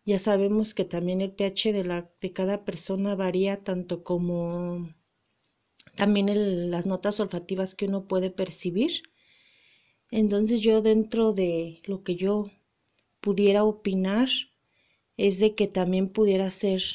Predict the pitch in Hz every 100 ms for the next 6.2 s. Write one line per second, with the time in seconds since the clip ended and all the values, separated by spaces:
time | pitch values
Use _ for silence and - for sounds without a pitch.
0 | - 208 196 202 190 220 214 185 170 170
1 | 175 233 320 - _ _ _ _ _ 185
2 | - 185 202 240 233 220 214 226 208 -
3 | 202 202 202 196 202 196 185 175 180 190
4 | 262 247 214 202 202 208 208 202 190 -
5 | 190 - 190 180 180 185 190 190 185 269
6 | 285